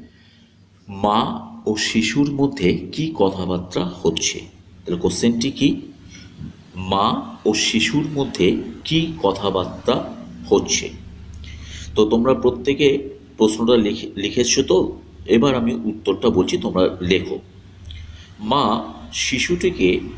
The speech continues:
এখনো সকাল হয়নি বলে ঘুমাতে বল-, বলছে, কিন্তু শিশুটি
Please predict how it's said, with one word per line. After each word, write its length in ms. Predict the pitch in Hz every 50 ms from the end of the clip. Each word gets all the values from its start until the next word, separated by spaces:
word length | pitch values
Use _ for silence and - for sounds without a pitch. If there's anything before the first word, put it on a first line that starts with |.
| - - -
এখনো 540 | - 95 101 104 - - - 151 131 104 104 104 -
সকাল 560 | - - - - 113 104 107 117 123 135 139
হয়নি 480 | 135 - - 101 95 95 104 104 117 135
বলে 360 | - - 120 92 - - - - - - - - - - - - -
ঘুমাতে 460 | - - 113 104 104 104 104 - 107
বল-, 380 | 90 82 80 78 80 80 82 85
বলছে, 480 | 87 85 80 78 78 - - 78 - - - - - - - - - - - - - -
কিন্তু 240 | - 175 165 160 196
শিশুটি 720 | 185 - - 139 139 - - - - - 113 95 - -